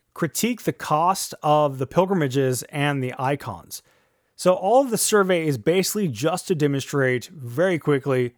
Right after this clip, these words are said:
this close relationship between these ancient critics and the reformers in terms of what they're critiquing, how they're critiquing,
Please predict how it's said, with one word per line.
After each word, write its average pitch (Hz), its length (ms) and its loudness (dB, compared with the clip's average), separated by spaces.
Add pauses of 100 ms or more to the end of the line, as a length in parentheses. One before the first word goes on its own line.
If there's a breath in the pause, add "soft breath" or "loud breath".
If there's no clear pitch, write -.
this 135 220 -2
close 208 640 0
relationship 151 760 0 (500)
between 151 440 0
these 131 340 2
ancient 185 520 0
critics 160 480 0 (160)
and 143 460 -2
the 139 200 0
reformers 135 680 2
in 120 100 -4
terms 120 260 -6
of 113 340 -4
what 190 160 2
they're 165 100 -6
critiquing, 139 500 -4
how 160 160 0
they're 151 100 -2
critiquing, 135 580 -2